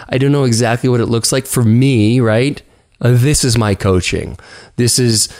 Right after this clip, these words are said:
me sharing my experience and the experience of the guests with, with you, the listener, and hopefully you take something from that, you know, and, and you're able to move forward in your life. Um,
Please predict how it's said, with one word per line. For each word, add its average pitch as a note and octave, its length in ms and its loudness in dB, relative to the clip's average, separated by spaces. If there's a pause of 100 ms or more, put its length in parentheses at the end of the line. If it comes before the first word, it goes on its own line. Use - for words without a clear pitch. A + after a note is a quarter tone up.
(120)
me B2 200 2
sharing A2+ 760 0
my G#2 180 0
experience A2 600 -2
and G#2 80 2
the G2+ 60 2
experience G#2 560 0
of G#2 120 -4
the A2 60 -2
guests G#2+ 680 -2 (440)
with, A2+ 420 -2
with A2 440 0
you, A#2 180 2
the A2 80 2
listener, G#2+ 680 0 (400)
and G#2 680 0
hopefully A#2+ 380 0
you A#2 100 2
take A#2+ 220 0
something G2+ 320 0
from F#2 220 0
that, E2 280 -4 (340)
you G#2+ 120 -4
know, G2+ 420 -2 (140)
and, G2 480 0
and G2+ 160 2
you're G2+ 120 2
able G2+ 220 0
to G2+ 120 -2
move G2+ 240 2
forward G2+ 400 2
in F#2 100 0
your F#2+ 160 2
life. E2 480 -4 (500)
Um, F2 460 0